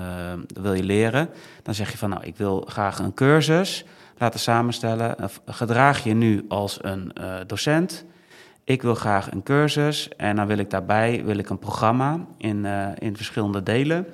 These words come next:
Wil ik daarbij een, eh, planning. Eh, ik wil ongeveer twee uur per dag eraan besteden. En ik wil daarbij linkjes naar de juiste YouTube-video's." En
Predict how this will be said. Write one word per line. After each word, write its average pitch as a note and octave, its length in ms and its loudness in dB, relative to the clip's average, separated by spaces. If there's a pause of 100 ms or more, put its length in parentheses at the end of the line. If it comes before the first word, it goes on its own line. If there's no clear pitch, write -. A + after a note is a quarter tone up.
(360)
Wil A2+ 240 0
ik G#2+ 120 2
daarbij F#2+ 440 2
een, F#2+ 300 -4
eh, F#2+ 200 -6 (120)
planning. D#3+ 500 4 (720)
Eh, G#2 200 -2
ik G#2 120 -2
wil A2+ 240 2
ongeveer A2 580 2
twee C#3+ 260 4
uur A#2+ 140 4
per A2 140 0
dag A#2 220 4
eraan G2+ 260 2
besteden. D3 600 2 (460)
En C#3 200 4
ik C#3 120 2
wil B2+ 160 2
daarbij A#2 300 2
linkjes B2+ 460 0
naar A2+ 160 2
de A2 80 0
juiste A2 320 0
YouTube-video's." F#2+ 720 -2
En B2+ 280 2